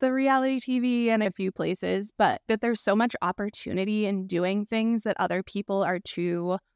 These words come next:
proud or stuck up or in their own head to do. And I was like, "Ooh, that feels really big," to just say, like,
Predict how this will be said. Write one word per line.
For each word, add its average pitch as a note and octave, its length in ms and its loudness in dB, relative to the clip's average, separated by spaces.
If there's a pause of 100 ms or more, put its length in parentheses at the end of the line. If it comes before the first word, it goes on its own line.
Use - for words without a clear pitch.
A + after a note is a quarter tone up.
(100)
proud G3 580 2
or F3 480 0
stuck F3 360 -4
up F#3+ 220 0 (140)
or F3 500 -4
in F#3+ 140 -2
their F#3 160 0
own F#3+ 160 0
head F#3+ 420 -2 (140)
to - 120 -4
do. G3+ 560 0 (200)
And G#3 120 2
I A3 60 2
was G3+ 140 -2
like, F#3 160 0 (340)
"Ooh, B3 300 2 (120)
that A3+ 220 2
feels B3 260 0
really G#3 200 2
big," F#3 420 0
to G#3 140 -2
just G3 160 0
say, G3 160 2
like, F#3+ 220 0